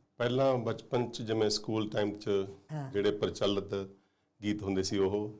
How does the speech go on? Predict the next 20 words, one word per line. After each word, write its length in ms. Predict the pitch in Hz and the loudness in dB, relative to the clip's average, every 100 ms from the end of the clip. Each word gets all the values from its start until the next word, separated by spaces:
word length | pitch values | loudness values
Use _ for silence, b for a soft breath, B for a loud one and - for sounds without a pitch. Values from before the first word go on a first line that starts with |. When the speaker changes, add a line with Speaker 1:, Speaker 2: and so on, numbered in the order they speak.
| - | -8
Speaker 2:
ਹਾਂ। 180 | 170 151 - | -4 -4 -4
Speaker 1:
ਫਿਰ 380 | 120 113 110 110 B B B B - | 2 4 4 2 B B B B -4
ਜਦੋਂ 200 | 113 113 | 2 4
ਮੈਂ 160 | 117 | 4
ਇੱਥੇ 680 | 110 - 117 110 107 101 107 - _ _ _ - | 2 2 2 4 4 2 -2 -12 _ _ _ -2
ਕੈਲਗਰੀ 400 | 104 107 127 120 | 0 2 4 4
ਆਇਆ 300 | 95 92 107 - | 4 0 -4 -12
Speaker 2:
ਹਾਂ। 160 | 156 147 - | -10 -10 -10
Speaker 1:
ਤੇ 60 | - | -6
ਉਸ 220 | 120 110 | -2 -2
ਤੋਂ 160 | - 104 | 0 4
ਬਾਅਦ 380 | 104 104 104 - B B B - | 4 4 0 -6 B B B -4
ਕੁਛ 280 | 107 - 110 107 110 | -2 0 2 2 2
ਐਸੇ, 640 | 107 104 107 104 104 107 - _ _ _ | 2 2 2 2 2 -4 -14 _ _ _
ਅਹ, 40 | 104 95 92 98 | -6 -4 -6 -10
ਵਿਅਕਤੀਆਂ 540 | 104 101 104 - 107 104 | -2 -2 -2 0 2 4
ਨਾਲ 220 | 101 98 | 2 0
ਸਾਂਝ 300 | - 107 113 | 0 0 0
ਪਈ 320 | - 98 98 104 - _ _ _ _ _ 101 | 0 0 0 -6 -20 _ _ _ _ _ -4
ਜਿੱਥੇ 640 | 104 107 113 107 104 101 | -4 -2 2 4 6 4